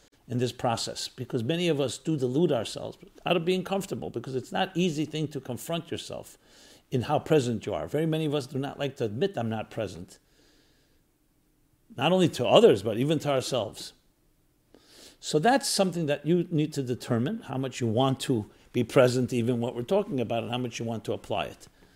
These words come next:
But as you know, I speak openly and candidly, and that's a critical component. So now let's discuss it. We'll discuss it first on the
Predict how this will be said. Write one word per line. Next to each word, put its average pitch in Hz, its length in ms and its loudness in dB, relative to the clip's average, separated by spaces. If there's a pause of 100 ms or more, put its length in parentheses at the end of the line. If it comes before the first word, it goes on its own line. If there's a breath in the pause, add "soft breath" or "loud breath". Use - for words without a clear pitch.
(400 soft breath)
But 143 260 4 (220)
as 170 320 -2
you 156 60 -2
know, 190 300 0
I - 40 -10
speak 123 280 -6
openly 156 380 2
and 123 100 -4
candidly, 151 500 -2
and 127 140 -4
that's - 380 -6 (400 soft breath)
a - 40 -20
critical 139 440 2
component. - 540 -8
So - 100 -6
now 254 180 2
let's 285 220 4
discuss - 560 0
it. 151 100 -4
We'll 165 120 0
discuss 208 440 -2
it 214 100 -6
first 185 380 -2
on 147 160 -6
the 135 220 -2